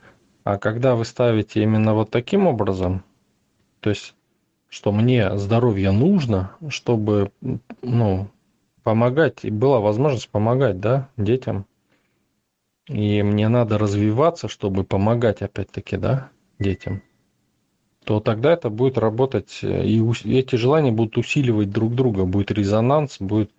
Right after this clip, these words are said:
много энергии на это. Представляете, да, вроде по форме желания то же самое, да, остаётся, два одинаковых желания. Но по сути, да,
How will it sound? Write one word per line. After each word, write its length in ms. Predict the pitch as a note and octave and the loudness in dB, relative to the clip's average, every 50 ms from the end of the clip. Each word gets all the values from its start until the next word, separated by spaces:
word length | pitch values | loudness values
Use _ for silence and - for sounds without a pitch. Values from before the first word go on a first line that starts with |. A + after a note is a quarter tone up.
| - - | -6 -4
много 440 | G2 G2+ G#2+ C3 C#3 A2+ G#2 G2 | -2 0 2 2 0 0 0 0
энергии 380 | G2 G2+ G#2 G2 F#2+ F2 F2 F2 | 0 2 0 0 0 -2 -2 0
на 220 | F2 F2 F2 F2+ F2+ | 0 0 0 0 -2
это. 280 | F2+ - - G#2 G#2 - _ _ _ _ _ _ _ _ _ _ _ _ _ _ _ _ _ - - - | -4 -4 -6 -6 -6 -6 _ _ _ _ _ _ _ _ _ _ _ _ _ _ _ _ _ -20 -8 -4
Представляете, 560 | A#2 G#2 F#2+ - - C3 D3+ F#3+ G#3 - - _ | -4 -4 -2 -2 0 2 2 2 0 0 -2 _
да, 120 | C3 C3 | 0 0
вроде 320 | A2+ G#2+ B2 A#2+ G#2+ A#2 G#2 | 0 2 0 0 0 -2 0
по 140 | - A#2+ | -2 -2
форме 380 | A#2+ - - C#3+ A#2+ G#2 G2+ G2 | -2 0 0 0 0 2 0 0
желания 500 | F#2+ G2+ A2 A#2 A2+ A2 G#2 G2 G2 F#2+ | 0 0 0 2 2 2 2 2 0 0
то 160 | - - G2+ | 0 -2 -2
же 100 | F#2+ G#2 | -2 -2
самое, 440 | - - D#3 F3+ F#3+ D#3+ A#2+ G2 F#2+ | -2 0 0 0 2 2 0 0 0
да, 180 | F#2 G2 G#2+ A#2+ | 0 0 0 0
остаётся, 640 | A#2+ - _ G#2 F#2+ F#2+ F#2 - - - G#2 G2 - - | -2 -4 _ -4 -2 -2 -2 -4 -6 -12 -14 -14 -6 -6
два 300 | G2+ F#2+ G#2 G#2 G#2 G2+ | -2 0 0 2 2 0
одинаковых 580 | G2 G2+ G#2+ A2+ G#2 - - - F#2+ F#2 F2+ - | 0 0 0 0 0 -2 -2 -6 -6 -6 -6 -6
желания. 520 | F#2 F#2+ G2 F#2+ F#2+ F#2 F2+ F2+ F#2 F#2+ - _ _ _ _ _ _ _ _ _ _ _ _ _ _ _ _ _ _ _ _ _ _ _ _ _ | -4 -2 0 0 0 0 0 0 -2 -4 -6 _ _ _ _ _ _ _ _ _ _ _ _ _ _ _ _ _ _ _ _ _ _ _ _ _
Но 640 | A2+ G#2+ A2 A#2 A#2 A2+ A2+ G#2+ G#2+ G2+ G#2 A2 A#2+ - _ _ _ _ _ _ | -2 0 2 2 2 4 4 2 2 2 0 -4 -8 -14 _ _ _ _ _ _
по 140 | - A#2 A2 | -2 -2 -2
сути, 420 | G#2+ - - F3+ G#3+ A3 - - A2 | -2 0 0 0 0 0 0 -2 -2
да, 300 | F#2 G2 G#2+ C3+ D3 | 0 2 0 0 0